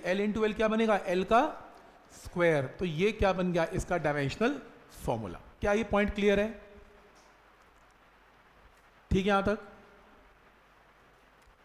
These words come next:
Second, वॉल्यूम, वॉल्यूम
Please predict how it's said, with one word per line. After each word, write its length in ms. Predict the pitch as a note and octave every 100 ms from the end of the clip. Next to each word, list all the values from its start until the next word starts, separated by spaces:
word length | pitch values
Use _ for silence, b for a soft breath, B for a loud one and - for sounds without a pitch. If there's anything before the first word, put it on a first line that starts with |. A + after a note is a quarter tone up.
| -
Second, 540 | - F3 E3 E3 A3 - - - - _ _ _ _ - - _ _ -
वॉल्यूम, 720 | C#3+ B2 D#3+ F3 F#3 F#3 C3+ G#2+ - - - - - - - - - _ _ - _ _ _ _ _ - _ E3
वॉल्यूम 540 | D3 F3 F3+ F3 B2